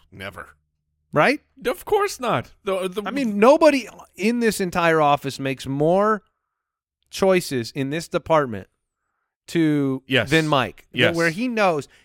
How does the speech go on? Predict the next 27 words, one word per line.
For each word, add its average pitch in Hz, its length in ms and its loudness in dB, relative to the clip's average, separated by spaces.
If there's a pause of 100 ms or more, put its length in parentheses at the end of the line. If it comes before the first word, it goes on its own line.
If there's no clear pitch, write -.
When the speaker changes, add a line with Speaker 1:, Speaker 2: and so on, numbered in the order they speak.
Speaker 2:
he 269 220 -2
knows 233 360 4
what 170 240 2
will 175 220 2
ravage. 147 680 0
Speaker 3:
Yes. - 520 -8
Speaker 2:
And 165 180 -4
he 180 140 -4
puts 220 460 -2
on 190 260 -2
these 165 180 -2
gla-, 160 320 2
these 147 140 -2
blinders. 165 760 -2
He 160 120 -8
puts 202 240 2
them 247 120 2
on. 156 380 4 (380)
Speaker 3:
It's 180 160 -8
not 302 160 -2
really 233 180 2
a 165 40 2
blinder. 160 420 0
It's 139 240 -2
just, 160 320 -6
it's, 143 240 -8
uh, 123 400 2